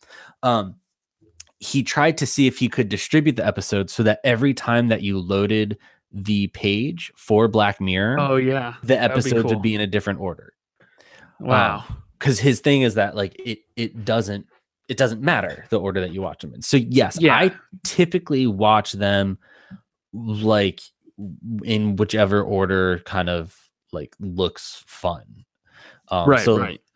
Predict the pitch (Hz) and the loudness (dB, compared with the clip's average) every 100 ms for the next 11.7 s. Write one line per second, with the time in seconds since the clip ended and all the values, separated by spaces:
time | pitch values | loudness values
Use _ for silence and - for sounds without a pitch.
0 | _ 123 117 110 131 139 135 127 117 107 | _ 0 2 4 4 4 2 4 4 4
1 | 107 113 101 101 95 - 95 101 101 - | 2 2 0 0 -4 -4 -4 0 0 -2
2 | 101 - 98 95 95 98 117 107 - 101 | -6 -4 -2 0 0 0 -2 -2 -2 -4
3 | 98 98 90 - 87 - 92 90 - 127 | -2 -4 -6 -6 -12 -8 -6 -6 -8 -8
4 | 131 - 131 139 139 - 92 - 95 92 | -8 -4 -2 -2 -4 -6 -8 -8 -4 -4
5 | 85 - - - _ _ _ _ - - | -6 -16 -20 -20 _ _ _ _ -12 -4
6 | 120 - - 123 - 110 - 92 87 90 | -4 -2 -2 -2 2 0 0 -4 -2 0
7 | 101 151 233 - _ _ _ _ _ _ | 2 2 0 -6 _ _ _ _ _ _
8 | _ _ _ _ _ _ - 101 92 85 | _ _ _ _ _ _ -2 2 2 0
9 | 82 80 - _ _ _ _ - - - | -4 -8 -16 _ _ _ _ -20 -18 -2
10 | 101 95 92 90 92 87 - 95 85 90 | 2 4 2 2 0 0 -2 -2 0 0
11 | 85 - 92 90 85 85 - | 0 -4 -4 -4 -4 -10 -16